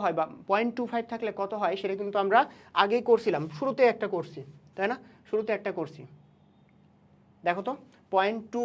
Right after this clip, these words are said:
ফাইভ, এটা পয়েন্ট জিরো টু ফাইভ ছিল, সরি। আচ্ছা, পয়েন্ট টু ফাইভ যেটা, সেটা তাহলে আমরা আরেকবার করি। আচ্ছা, পয়েন্ট টু ফাইভ এর টু পয়েন্ট ফাইভ into ten inverse one, তাহলে এটাতে আমরা কি করতেছি? এই যে ওয়ান, এই যে ওয়ান যেটা,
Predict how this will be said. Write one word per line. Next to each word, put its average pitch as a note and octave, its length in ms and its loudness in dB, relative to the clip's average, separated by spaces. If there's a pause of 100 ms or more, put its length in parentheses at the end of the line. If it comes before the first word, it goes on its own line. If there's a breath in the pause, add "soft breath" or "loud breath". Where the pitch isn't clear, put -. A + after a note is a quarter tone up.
(140)
ফাইভ, G#3 180 0 (380)
এটা G3 180 -2
পয়েন্ট A3 160 -2 (120)
জিরো F#3 220 0
টু G#3 100 -6
ফাইভ D#3+ 180 -2
ছিল, C#3+ 100 -8 (140)
সরি। E3 180 -2 (520 loud breath)
আচ্ছা, C#3+ 180 -8 (1040)
পয়েন্ট E3+ 240 0
টু G#3+ 120 -4
ফাইভ G3+ 180 0
যেটা, G#3+ 160 0
সেটা F#3 160 -2
তাহলে E3+ 200 -4
আমরা E3+ 140 -4
আরেকবার D#3+ 300 -6
করি। D#3 160 0 (580 loud breath)
আচ্ছা, D3+ 140 -2 (100)
পয়েন্ট A3 240 4 (500 soft breath)
টু A3+ 60 2 (100)
ফাইভ A#3 200 8
এর C4 120 6
টু A#3+ 140 -2
পয়েন্ট A3 200 4
ফাইভ A#3 160 2
into B3 180 -4
ten G3+ 180 2
inverse G3 320 0
one, C#3 120 -4
তাহলে F3 180 0
এটাতে G3+ 220 -4
আমরা G#3 160 -6
কি A#3 60 -6 (100)
করতেছি? A3+ 340 -4 (500)
এই D#3+ 80 -6
যে F3 60 -4 (120)
ওয়ান, F#3+ 280 2 (440)
এই D#3+ 80 -6
যে E3 140 -4
ওয়ান F3 240 2
যেটা, F3 160 -2